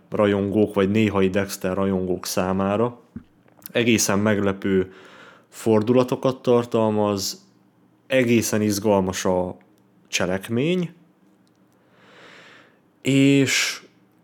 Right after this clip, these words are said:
valóban azt tudom mondani, hogy egy próbát megér,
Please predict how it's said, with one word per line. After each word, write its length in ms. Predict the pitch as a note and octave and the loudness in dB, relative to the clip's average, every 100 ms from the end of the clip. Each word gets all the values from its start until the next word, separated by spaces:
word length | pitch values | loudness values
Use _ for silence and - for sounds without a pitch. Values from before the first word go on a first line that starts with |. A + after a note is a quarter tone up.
| _ _ - - B2 - - - - - - - _ _ A2+ | _ _ -20 -16 -16 -16 -20 -20 -20 -20 -20 -20 _ _ 2
valóban 400 | E3+ D#3 B2+ C3 | 6 6 6 4
azt 180 | C3 | 2
tudom 160 | B2+ A2 | 2 2
mondani, 300 | A#2+ A#2+ A2 | 4 2 2
hogy 140 | G#2 | 2
egy 160 | G#2 G2 | 0 0
próbát 520 | C3 B2+ A2 F#2+ F#2+ | 2 4 4 2 0
megér, 520 | A#2+ G2 G2+ A2 A2+ | -2 0 2 2 2